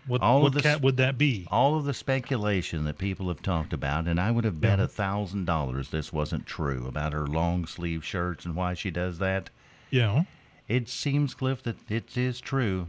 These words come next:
Speaker 2: She has all kinds of tattoos up and down her arms.
Speaker 1: Oh, really?
Speaker 2: And she even said that that is true. That's what I have.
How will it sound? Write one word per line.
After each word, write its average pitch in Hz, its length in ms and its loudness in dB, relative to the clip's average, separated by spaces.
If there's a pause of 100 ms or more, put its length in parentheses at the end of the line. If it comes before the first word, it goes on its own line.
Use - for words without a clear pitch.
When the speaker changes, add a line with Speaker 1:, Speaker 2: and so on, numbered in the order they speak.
(720)
Speaker 2:
She 101 300 -2
has 101 220 0
all 110 180 2
kinds 110 340 0
of 104 120 -8
tattoos 104 640 0
up 85 160 -2
and 85 100 0
down 80 220 2
her 85 160 0
arms. 64 460 -4 (540)
Speaker 1:
Oh, 170 120 2
really? 240 280 2
Speaker 2:
And 82 200 2
she 104 140 -2 (100)
even 117 240 2
said 90 400 2
that 71 160 -4
that 82 200 0
is 101 200 -2
true. 90 320 0
That's 76 260 -2
what 90 140 -2
I 90 140 0
have. 90 340 0